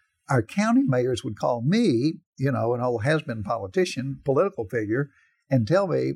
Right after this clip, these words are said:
"Well, the president of the United States says masks are not important."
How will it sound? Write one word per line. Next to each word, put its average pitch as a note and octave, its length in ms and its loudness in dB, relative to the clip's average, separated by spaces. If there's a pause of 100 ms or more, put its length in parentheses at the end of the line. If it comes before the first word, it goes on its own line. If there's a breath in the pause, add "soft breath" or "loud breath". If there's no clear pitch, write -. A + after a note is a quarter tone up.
"Well, D3 200 0
the A2+ 100 -8
president E3 680 -2
of C3+ 100 -2
the B2+ 80 0
United A#2 320 -2
States - 480 -2
says A#2 180 0
masks G#2+ 320 -4
are G2+ 60 -6
not F2+ 180 -4
important." F#2 560 -8